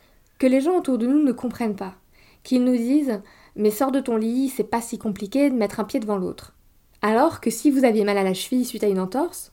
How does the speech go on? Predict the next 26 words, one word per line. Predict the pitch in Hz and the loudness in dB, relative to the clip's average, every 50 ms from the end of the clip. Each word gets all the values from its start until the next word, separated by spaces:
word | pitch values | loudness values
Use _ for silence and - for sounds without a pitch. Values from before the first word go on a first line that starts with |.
| _ _ | _ _
personne | - 240 226 - - - 311 311 302 | -6 -4 -4 -4 0 0 0 2 2
ne | 254 226 | 2 0
vous | 214 220 | 0 -2
pousserait | 190 - - 208 - - 277 | -6 -8 -10 -12 -8 -4 -4
à | 269 254 | -4 -4
sortir | - - - - 269 | -4 -6 -6 -4 -2
de | 240 247 | 0 0
votre | 214 226 226 226 - 214 | 0 0 -2 0 -4 -4
lit. | 180 180 - - _ _ _ _ _ _ _ _ _ _ _ _ _ _ _ | -4 -4 -10 -14 _ _ _ _ _ _ _ _ _ _ _ _ _ _ _
Sauf | - - 294 302 294 | 0 2 2 2 2
que | - 226 | 0 -2
plusieurs | 190 - - 254 247 330 330 285 | -2 0 -2 0 2 2 4 4
études | 285 254 - 277 254 254 | 2 0 0 -2 0 0
en | 226 | 2
neuroimagerie | 220 214 214 220 226 226 208 196 190 196 185 214 247 302 320 - - - _ _ _ _ - | 2 2 2 4 2 2 2 0 0 0 0 0 0 -2 -2 -6 -16 -20 _ _ _ _ -2
ont | 233 233 | 0 2
à | 226 | 2
présent | 226 - 285 294 339 330 | 2 2 0 2 2 0
prouvé | - - 240 233 196 208 247 - - _ | -2 -4 -4 -2 0 -2 -4 -4 -8 _
qu'être | - 285 294 294 - 254 | -2 -2 -2 0 0 0
rejeté | 208 196 226 269 269 - - - 233 | 2 2 2 2 2 0 0 0 0
par | 226 - 196 190 | 0 -2 -4 -2
l'être | 190 226 294 294 - - | -2 -2 -2 -2 -2 -2
aimé | 240 208 185 196 220 | -2 0 0 -2 -4
s'apparente | - - - 254 254 262 247 220 185 185 185 180 | -4 -4 -4 -4 -2 -2 -4 -2 -2 -4 -4 -6
cérébralement | - - - 302 285 302 294 220 214 208 190 185 190 214 - | -8 -4 -2 0 2 2 0 0 -2 -2 -2 -2 -4 -6 -10